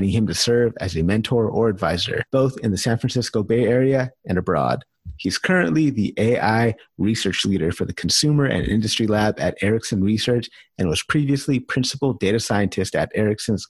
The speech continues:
Global Artificial Intelligence Accelerator,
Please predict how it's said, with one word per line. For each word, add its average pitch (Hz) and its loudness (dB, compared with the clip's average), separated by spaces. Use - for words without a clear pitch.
Global 110 2
Artificial 98 -2
Intelligence 101 -2
Accelerator, 78 -2